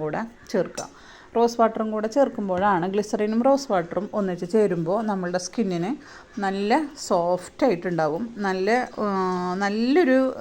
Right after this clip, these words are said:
ആ, സ്കിൻ, ആ, സ്കിൻ കെയർ ആണത്. പിന്നെ ന-, ഞാൻ പിന്നെ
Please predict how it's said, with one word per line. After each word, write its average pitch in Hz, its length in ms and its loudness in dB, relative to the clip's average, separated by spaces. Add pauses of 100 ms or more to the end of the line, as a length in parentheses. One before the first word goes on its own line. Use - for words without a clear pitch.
ആ, - 20 0 (540)
സ്കിൻ, 202 280 -2 (140)
ആ, - 20 -2 (200)
സ്കിൻ 196 260 -4
കെയർ 165 240 2
ആണത്. 175 280 0 (720)
പിന്നെ 294 260 4
ന-, 339 80 4 (120)
ഞാൻ 269 140 6 (200)
പിന്നെ 233 240 2